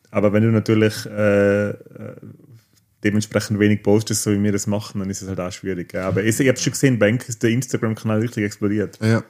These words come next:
Speaker 2: aber ich glaub, das hängt auch, weil's halt aktuell war. Ich glaub, jetzt haben wir halt neunhundert oder fast tausend Follower, die wir mitnehmen. Und wenn's das nächste wiederkommt, heißt es noch lange nicht, dass die tausend nach wie vor im Thema drinnen sind. Es kann auch sein, dass halt da dreißig Prozent, äh,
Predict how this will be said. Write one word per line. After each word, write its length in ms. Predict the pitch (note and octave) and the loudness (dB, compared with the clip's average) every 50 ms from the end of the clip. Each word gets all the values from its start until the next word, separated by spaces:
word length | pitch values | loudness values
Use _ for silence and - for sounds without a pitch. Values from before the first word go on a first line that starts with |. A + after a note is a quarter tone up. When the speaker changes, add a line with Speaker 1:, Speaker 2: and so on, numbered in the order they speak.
| _ _ _ | _ _ _
Speaker 2:
aber 200 | - G2+ A2 A#2 | 0 4 4 4
ich 60 | A#2+ | 6
glaub, 140 | G#2+ B2 G#2+ | 4 2 2
das 140 | G#2+ B2 - | 0 0 0
hängt 200 | C3 C3+ C3 - | 0 0 0 0
auch, 180 | A#2 G2+ F2+ - - | -2 -2 -4 -6 -6
weil's 260 | F2 G#2+ G#2+ G#2+ - | -2 -2 -2 0 0
halt 200 | G#2+ F#2+ - - | -2 -2 -4 -8
aktuell 400 | G#2 - - - B2 B2+ B2+ F2 | -14 -16 -2 0 4 4 4 4
war. 200 | D#2+ D#2+ E2 D#2+ - - - - _ _ _ _ - | 2 0 -2 -2 -8 -18 -20 -20 _ _ _ _ -18
Ich 120 | G#2+ - - | -18 -16 -12
glaub, 260 | - - G#2+ G#2 G#2 | -2 0 2 4 4
jetzt 340 | G#2+ G#2 - - - - - | 2 2 0 -4 -4 -4 -12
haben 180 | G2 G2+ G#2 | -6 -2 2
wir 80 | G#2 G#2 | 4 4
halt 180 | G2+ F#2+ - - | 4 2 0 0
neunhundert 960 | G2 G2 G2 G#2+ A2+ A2+ A2+ A2 A2 A2 G#2+ G#2+ G#2 G#2 G2+ G2+ G2+ G2+ - - _ _ _ _ - - | 0 2 4 4 4 4 4 2 2 2 2 2 2 4 4 4 2 0 -2 -4 _ _ _ _ -18 -6
oder 300 | - F#2+ F#2 F#2 F2+ - - | -2 0 0 0 -2 -2 -6
fast 300 | - - - G2 - - | -14 -6 -6 -6 -4 -2
tausend 300 | F#2+ F#2+ G#2 - G#2 F#2 | -2 -2 -2 -2 -4 -8
Follower, 340 | - - G2+ G#2 A2 A2+ G#2+ | -4 -2 0 2 2 4 2
die 80 | G2+ | 2
wir 120 | F#2 F#2 F2+ | 0 0 0
mitnehmen. 760 | F#2 G2+ A#2 A#2 - _ C#3+ C3+ C#3 D3 D3 D#3 E3 E3 D#3+ - - _ _ _ _ | 2 0 0 0 0 _ 2 4 6 6 4 4 2 0 -2 -6 -16 _ _ _ _
Und 160 | _ A2 G#2+ | _ -2 0
wenn's 180 | G#2 G#2 G2 - | 2 2 2 0
das 120 | G#2 G2 | -2 0
nächste 320 | A#2 A2 G#2 - - G#2 F2 | 0 0 0 0 -4 -4 -2
wiederkommt, 580 | G2 A2 C3 C3+ - - - C#3 C#3+ C#3 - - _ _ | 0 2 2 2 2 2 0 0 0 0 -4 -14 _ _
heißt 280 | - G2 G#2 A2 G#2+ - | 0 2 2 2 2 0
es 60 | - A2 | -2 0
noch 100 | G#2+ F#2+ | 0 0
lange 160 | F#2+ G#2 A#2 | 2 2 2
nicht, 120 | A#2+ G#2+ | 0 0
dass 160 | G#2 G2 - - | -2 -4 -2 -2
die 280 | - G#2 G#2 G#2 G#2 | 0 2 2 2 0
tausend 520 | G2+ G2+ F2 F#2+ G#2+ G#2+ - G#2+ G2+ - - | 0 0 0 0 0 0 -2 -4 -4 -4 -4
nach 160 | F2+ G2 F#2+ | -4 -4 -4
wie 60 | G#2 G2 | -4 -4
vor 140 | - G2+ F2+ | -2 -2 -2
im 80 | F2+ | 0
Thema 260 | D#2 A#2+ B2+ A#2 G2 E2+ | 2 4 4 4 4 2
drinnen 280 | E2 F2 F2 F2 E2+ | 0 -4 -4 -4 -4
sind. 180 | D#2+ F#2 F2 F2 | -4 -4 -6 -6
Es 80 | E2+ - | -6 -6
kann 140 | - - F#2+ | -4 -4 -4
auch 40 | F2+ | -4
sein, 200 | - F2+ F2 F#2 | -4 -4 -4 -4
dass 180 | F2+ - - | -4 -4 -4
halt 220 | F2+ F2 F2+ E2 - | -4 -4 -4 -4 -4
da 100 | F2 F2 | -6 -6
dreißig 260 | - - F2+ F#2+ - | -2 -2 -2 -2 -2
Prozent, 460 | - G2 - - F2+ F2+ E2+ - | -6 -8 -4 -2 -4 -4 -4 -6
äh, 40 | - | -12